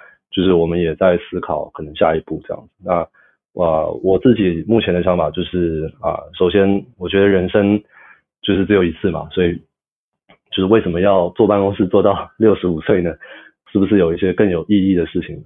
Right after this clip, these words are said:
对我来讲更有意义的事情嘛，去做？比如说要加入一些公益组织，或者是我作为基督徒加入福音团体、福音组织这样去传福音。对，然后，啊，所以这是我目前在探索的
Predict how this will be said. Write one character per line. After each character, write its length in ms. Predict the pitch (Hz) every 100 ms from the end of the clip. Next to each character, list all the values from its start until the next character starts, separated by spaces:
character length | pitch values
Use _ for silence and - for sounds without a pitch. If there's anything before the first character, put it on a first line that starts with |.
| -
对 100 | 120
我 120 | 85
来 100 | 80
讲 160 | 82 78
更 80 |
有 100 | 90
意 140 | 82 82
义 40 |
的 60 | 76
事 120 | 80
情 160 | 80 -
嘛， 140 | - -
去 160 | - 78
做？ 180 | 85 76
比 80 | -
如 100 | 82
说 320 | - 90 85 - - _ _ _
要 160 | 90 80
加 160 | 92
入 80 | 92
一 60 | 92
些 160 | 90
公 180 | 87 92
益 60 | 90
组 160 | 82
织， 220 | 76 85
或 140 | 85 87
者 100 | 80
是 300 | - 85 78
我 160 | 76 80
作 100 | 95
为 80 |
基 100 | 87
督 80 | 90
徒 340 | 87 78 80 -
加 160 | - 87
入 400 | 90 85 78 - -
福 120 | 87
音 100 | 90
团 220 | 85 80
体、 180 | 78 78 - _
福 120 | -
音 100 | 85
组 120 | 85 -
织 220 | - 80
这 80 | 80
样 120 | 78 - _
去 140 | -
传 200 | 87 80
福 160 | 76 76
音。 120 | 78 78 - - - _
对， 140 | - 80
然 100 | 85
后， 300 | 80 90 85 - - _ _
啊， 240 | - 82 78
所 100 | 107
以 60 | 98
这 160 | 113
是 80 | 98
我 140 | 95
目 160 | 85 98
前 220 | 95 82
在 400 | 80 90 80 76 - _ _ _
探 180 | - 104
索 140 | 87
的 160 | 78 80